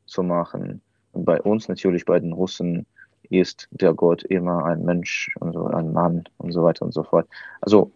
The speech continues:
zahlreiche, unzählbare Lügen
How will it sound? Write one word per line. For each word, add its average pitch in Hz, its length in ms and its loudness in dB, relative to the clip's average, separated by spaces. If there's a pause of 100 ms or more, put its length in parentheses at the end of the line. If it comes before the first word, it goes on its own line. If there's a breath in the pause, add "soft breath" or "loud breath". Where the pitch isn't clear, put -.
(220)
zahlreiche, 117 1000 4
unzählbare 90 1080 2 (440 soft breath)
Lügen 113 720 4